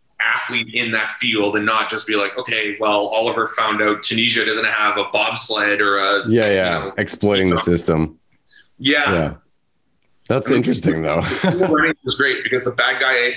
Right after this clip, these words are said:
Speaker 1: I, I'll always, I still laugh that the, like, the bad team, I think, were German or Russian, whatever it is, like, and
Speaker 2: Some
Speaker 1: they,
Speaker 2: European team, yeah.
Speaker 1: they were smokers.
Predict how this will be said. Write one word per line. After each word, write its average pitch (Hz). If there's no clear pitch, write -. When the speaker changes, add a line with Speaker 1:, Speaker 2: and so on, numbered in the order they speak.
Speaker 1:
I, 117
I'll 113
always, 120
I 110
still 120
laugh 113
that 107
the, 120
like, 120
the -
bad 123
team, 156
I 135
think, 147
were 123
German 131
or 104
Russian, 135
whatever 123
it 120
is, 117
like, 104
and 113
Speaker 2:
Some 110
Speaker 1:
they, 101
Speaker 2:
European 85
team, 76
yeah. 73
Speaker 1:
they -
were 95
smokers. -